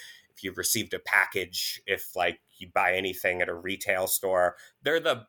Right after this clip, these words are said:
black lines, like, that have the numbers under 'em that contain the data.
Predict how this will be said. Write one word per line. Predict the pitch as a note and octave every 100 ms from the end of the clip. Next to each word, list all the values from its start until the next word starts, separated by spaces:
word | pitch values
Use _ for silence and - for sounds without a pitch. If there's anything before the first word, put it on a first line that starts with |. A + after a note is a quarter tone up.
| _ -
black | B2+ A#2 - A2+
lines, | G#2+ G2+ G2 F#2 F2+
like, | G2 F#2 F2+ - - _ _ _ _ _ -
that | G2+ -
have | - G#2+ G2
the |
numbers | F#2+ F#2+ F#2+ F#2+
under | F#2 F2+ F2+
'em | F2
that | F2 F2
contain | F#2+ F2 F#2 F2
the | E2
data. | E2 -